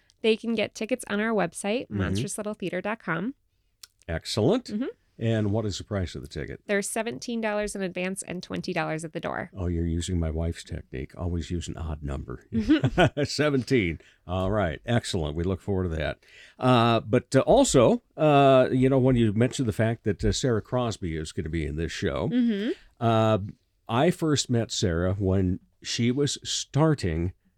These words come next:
Speaker 2: a little thing called dapa.
Speaker 1: Yeah.
Speaker 2: And, uh, Dakota Academy of Performing Arts. And that thing now has just exploded.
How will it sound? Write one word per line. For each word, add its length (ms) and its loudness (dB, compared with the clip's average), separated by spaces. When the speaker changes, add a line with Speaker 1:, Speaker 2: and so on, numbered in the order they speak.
Speaker 2:
a 100 -2
little 260 2
thing 280 2
called 480 -4
dapa. 480 -4
Speaker 1:
Yeah. 840 -4
Speaker 2:
And, 800 2
uh, 80 -2
Dakota 500 -2
Academy 480 0
of 100 -2
Performing 560 0
Arts. 460 -2
And 540 -2
that 360 -2
thing 320 -2
now 300 -2
has 320 0
just 340 -2
exploded. 840 -2